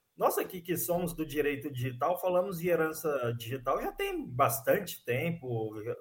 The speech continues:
já até proferimos palestra a respeito. Mas agora surgiu um, um caso de repercussão nacional que o pessoal começou a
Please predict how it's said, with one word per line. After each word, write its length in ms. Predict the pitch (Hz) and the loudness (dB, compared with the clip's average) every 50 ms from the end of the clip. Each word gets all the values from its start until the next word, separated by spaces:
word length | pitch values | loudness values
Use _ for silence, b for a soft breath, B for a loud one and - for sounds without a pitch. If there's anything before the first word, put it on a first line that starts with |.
| - - | -8 -4
já 320 | 123 123 123 131 127 120 113 | 0 2 2 4 4 2 2
até 380 | 110 - 127 135 151 160 147 135 | 0 0 0 0 2 2 0 0
proferimos 520 | - - 135 - - 143 143 143 139 127 | -2 -6 -8 -6 -6 -8 -8 -6 -8 -8
palestra 640 | - - 147 143 135 127 131 151 151 - - - 127 | -2 2 4 4 6 6 6 4 4 2 0 -2 -2
a 20 | 117 | 0
respeito. 560 | 123 120 120 - - 131 120 117 117 - - _ _ _ _ _ _ _ - - - - - - - - | 0 0 -2 -4 -4 -2 -2 -2 -2 -6 -10 _ _ _ _ _ _ _ -20 -20 -20 -20 -20 -20 -10 -4
Mas 160 | - 190 202 208 | 0 2 4 6
agora 420 | 214 208 208 202 208 220 233 240 | 6 6 6 4 4 6 6 4
surgiu 440 | 233 - 233 220 185 165 165 190 185 | 4 2 -2 -2 0 0 0 0 0
um, 480 | 185 180 180 170 180 - - 131 143 | 0 0 -2 -2 -4 -6 -8 -10 -10
um 80 | 147 - | -10 -4
caso 640 | - 139 127 135 160 185 196 190 220 254 302 330 - - | 0 4 6 6 6 6 4 0 -2 -4 -4 -6 -8 -8
de 120 | 120 123 123 | -6 -4 -2
repercussão 640 | 113 127 127 123 131 123 120 117 131 123 - - 135 135 | 0 0 0 0 0 -2 -2 -2 -4 -6 -4 -4 -4 -2
nacional 600 | 151 170 170 - - 208 196 180 180 175 175 175 | -2 -2 -2 -2 -4 -2 0 2 2 4 2 2
que 100 | - - | -2 -6
o 60 | 180 | -6
pessoal 400 | 170 202 196 185 - 196 185 180 | -2 -2 -2 -2 -2 -2 -2 -2
começou 640 | 180 185 180 190 190 175 - - 180 180 180 185 190 196 | -4 -6 -6 -6 -6 -6 -4 -2 0 0 2 2 2 2
a 260 | 196 196 202 190 | 2 2 2 0